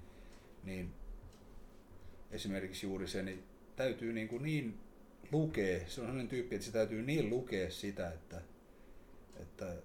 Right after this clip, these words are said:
ja aivan huippulahjakas kaveri ja toivottavasti vielä nousee siitä,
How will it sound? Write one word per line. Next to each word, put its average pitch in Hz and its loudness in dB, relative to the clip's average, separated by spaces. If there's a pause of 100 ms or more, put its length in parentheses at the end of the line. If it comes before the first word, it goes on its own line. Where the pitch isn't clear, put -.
(100)
ja 98 2 (180)
aivan 107 10
huippulahjakas 101 2
kaveri 104 4
ja 95 6
toivottavasti 98 0
vielä 98 4 (180)
nousee 95 2
siitä, 87 -6